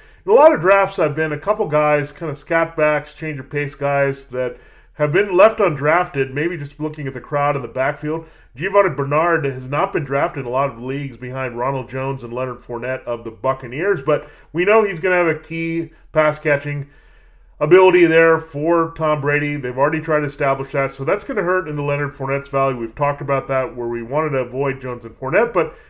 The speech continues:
if you're in deeper leagues, especially P P R leaning, you can look at Gio Bernard. I think he should be on your bench also because we know Fournette is not the most durable here. Ronald Jones is pretty good, but he can't catch passes. So if something were happening to Fournette,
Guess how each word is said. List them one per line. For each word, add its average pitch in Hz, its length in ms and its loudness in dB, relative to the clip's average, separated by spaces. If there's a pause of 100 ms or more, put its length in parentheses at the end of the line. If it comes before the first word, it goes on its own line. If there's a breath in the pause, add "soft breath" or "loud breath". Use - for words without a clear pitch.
if 147 120 -10
you're 208 120 -4
in 160 60 -6
deeper 214 300 -4
leagues, 185 340 2
especially 165 520 -4
P 160 220 -10
P 147 160 -6
R 151 200 2
leaning, 170 500 -2 (140)
you 131 100 -12
can 139 160 -4
look 139 140 -4
at 139 80 -8
Gio 139 240 -4
Bernard. 127 340 -4
I 120 80 -2
think 135 180 -10
he 127 100 -10
should 127 180 -14
be 131 80 -6
on 120 100 -6
your 110 100 -10
bench 196 340 -4
also 185 500 0
because 151 380 -4 (300 loud breath)
we 147 80 -4
know 160 100 4
Fournette 170 420 0
is 147 120 -4
not 151 200 -2
the 139 60 -8
most 123 260 -8
durable 160 380 0
here. 151 380 -2 (260 loud breath)
Ronald 165 280 2
Jones 175 260 0
is 147 100 -8
pretty 165 200 -2
good, 151 260 0
but 139 100 0
he 135 60 -4
can't 156 320 -4
catch 131 300 -6
passes. 123 420 -6
So 123 160 -4
if 117 100 -6
something 175 280 -8
were 151 140 -4
happening 143 280 -2
to - 60 -16
Fournette, 147 380 -2